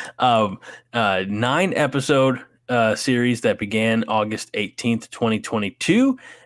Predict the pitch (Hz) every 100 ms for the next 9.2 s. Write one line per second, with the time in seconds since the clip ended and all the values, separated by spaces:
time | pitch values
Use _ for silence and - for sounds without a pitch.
0 | - 101 95 95 95 92 90 98 98 -
1 | 95 - 95 90 98 92 95 92 - 90
2 | - 101 95 - 117 - 123 113 - -
3 | 135 131 127 113 - 117 113 - - 139
4 | 143 139 - - - - 107 107 101 98
5 | - 101 107 120 120 117 - 196 190 226
6 | 214 - 269 302 143 110 127 139 156 -
7 | 226 226 247 262 - 123 107 92 87 -
8 | 95 - 95 87 90 85 85 85 80 85
9 | 92 107